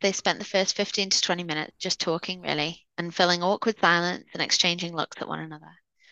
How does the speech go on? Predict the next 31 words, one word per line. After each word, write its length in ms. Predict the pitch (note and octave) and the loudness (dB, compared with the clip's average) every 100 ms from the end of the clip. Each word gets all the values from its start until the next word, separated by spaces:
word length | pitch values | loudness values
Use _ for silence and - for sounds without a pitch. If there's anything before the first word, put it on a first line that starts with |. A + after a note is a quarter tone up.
| _ _ _ - | _ _ _ 4
Ross 280 | G#3+ - | 4 4
would 100 | B3 | 4
later 180 | G#3+ - | 6 6
claim 360 | - F3+ F3+ A#3 | 4 2 2 0
that 80 | F#3 | -6
he 120 | F3+ | -4
felt 180 | E3+ - | 0 4
awkward 460 | E3 - - F#3 G3 | 4 4 2 0 0
thre-, 340 | - F3 D#3 - - | -2 0 0 -2 -4
throughout 400 | G3 F#3 F3 - | 4 6 6 4
the 80 | G#3+ | -2
duration 540 | - F#3 E3 F#3 - | -2 2 4 2 0
of 120 | F3+ | -2
her 80 | - | -2
visit, 340 | F#3 F3+ A3+ B3 _ _ _ _ | -2 2 2 2 _ _ _ _
wishing 300 | F#3+ F3+ G3 | 4 6 4
he'd 120 | G3 F#3+ | 2 2
actually 320 | - - E3+ | 2 2 0
asked 240 | E3+ - | -2 -4
her 60 | F#3+ | -12
to 160 | - | -4
leave 200 | E3 D#3 | -2 0
shortly 320 | E3 E3+ D3 - | 0 0 -2 -4
after 240 | E3 - | -6 -4
she 180 | - - | -4 -2
arrived. 420 | D#2+ E2 - - _ _ _ _ _ _ _ | 0 0 -2 -6 _ _ _ _ _ _ _
However, 500 | - G#3 G#3 A#3+ B3 | 2 4 6 4 2
not 200 | A#3+ G#3+ | 0 0
long 140 | A#3 G#3+ | 2 2
after 280 | F#3 - | 2 0
this, 260 | D#3 D#3 | 0 0